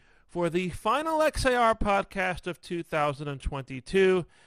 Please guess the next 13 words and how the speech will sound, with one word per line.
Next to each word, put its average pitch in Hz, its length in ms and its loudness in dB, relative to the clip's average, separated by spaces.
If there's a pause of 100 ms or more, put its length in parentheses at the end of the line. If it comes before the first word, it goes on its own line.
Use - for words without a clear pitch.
(220)
before 147 500 -2
New 127 240 -2
Year's. 107 500 2 (380)
Uh, 156 580 6
Neff, 214 300 4
any 247 200 2
parting 226 360 4
words, 196 540 2
uh, 190 240 4
before 185 560 0
we 175 240 -2
sign 170 360 -4
off? 110 400 -2